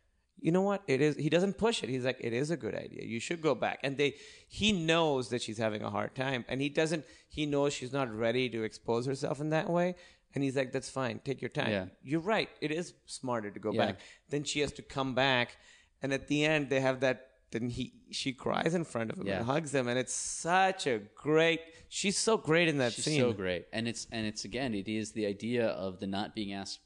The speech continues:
Speaker 2: being able to ask for help, which is, I think, historically such a male-centric
Speaker 1: That's right.
Speaker 2: storyline where it's like the dude who's too strong and doesn't know how to
Speaker 1: Yeah.
Speaker 2: be vulnerable. That, that's actually Scully, who is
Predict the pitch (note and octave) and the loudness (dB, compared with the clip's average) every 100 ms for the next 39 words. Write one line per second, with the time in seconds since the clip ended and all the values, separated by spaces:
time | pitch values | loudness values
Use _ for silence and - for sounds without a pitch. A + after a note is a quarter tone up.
0 | _ G#2 G2 F#2+ F#2+ F#2 - F2+ - F#2 | _ -6 -6 -4 -6 -8 -8 -8 -8 -6
1 | C3 B2 - F#2 - F#2 E2 - _ F#2 | -2 -2 -2 -8 -8 -8 -8 -16 _ -12
2 | - F#2 - - - G2+ G2+ G2+ F2+ - | -10 -12 -10 -12 -6 -4 -4 -6 -8 -8
3 | F2 - F#2 F2+ F2+ G2+ F#2 F#2 F#2 F2+ | -10 -10 -10 -10 -12 -10 -6 -4 -4 -4
4 | - - F#2 F2 F#2 F2+ - - - F#2+ | -6 -6 -6 -2 -2 -2 -6 -20 -6 -4
5 | - A2 C#3 C#3+ A2 F#2+ E2+ E2+ F2+ F2 | 0 4 6 6 4 2 0 -2 0 0
6 | - F#2 E2+ F#2+ F2 G2 G2 F#2+ F2+ - | 0 -2 -2 -6 -8 -8 -6 -6 -6 -8
7 | G2+ F#2 - F#2+ G2 F#2 F#2 F2+ F#2+ F#2 | -8 -4 -2 2 2 2 0 0 -2 -4
8 | F2+ F2 F#2 C3 C#3+ C3 D3 C#3+ G2+ F#2 | -6 -8 -2 2 4 4 2 0 -2 -4
9 | F2 - - - - - G#2 - B2 - | -6 -12 -20 -20 -10 -4 -2 0 0 2
10 | G#2+ A#2 - G#2+ G2 - - D3 C#3 G#2+ | 2 2 -2 -6 -6 -6 -2 0 2 0
11 | G#2+ G#2 G#2 G2 F#2 | -2 -2 0 -2 -4